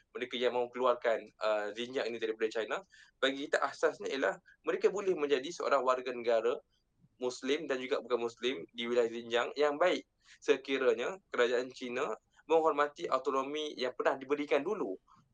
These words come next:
satu ketika dahulu kepada, uh, umat di wilayah Xinjiang ini. Jadi itu asasnya. Asas yang harus diperbetulkan ialah kerajaan China sendiri harus bertanggungjawab untuk menghormati prinsip kebebasan beragama,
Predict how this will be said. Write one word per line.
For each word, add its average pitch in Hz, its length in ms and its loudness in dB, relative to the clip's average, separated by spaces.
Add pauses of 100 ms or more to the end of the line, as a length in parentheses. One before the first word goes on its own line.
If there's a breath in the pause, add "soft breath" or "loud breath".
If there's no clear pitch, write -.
satu 139 240 0
ketika 139 240 2
dahulu 139 320 0
kepada, 120 560 2 (380 loud breath)
uh, 113 160 2 (100)
umat 147 240 2
di 117 80 -8
wilayah 113 400 0 (160)
Xinjiang 110 460 -4
ini. 98 180 -10 (160)
Jadi 165 240 -4
itu 214 80 0
asasnya. 123 560 -2 (320 soft breath)
Asas 143 400 0
yang 135 140 0
harus 143 240 0
diperbetulkan 143 640 0
ialah 135 240 0 (320 soft breath)
kerajaan 139 320 0
China 170 400 2
sendiri 160 300 -4
harus 160 340 -4
bertanggungjawab 135 640 0 (240)
untuk 135 320 -6 (380)
menghormati 131 720 -2 (400 soft breath)
prinsip 143 420 -4
kebebasan 127 400 -2
beragama, 123 540 2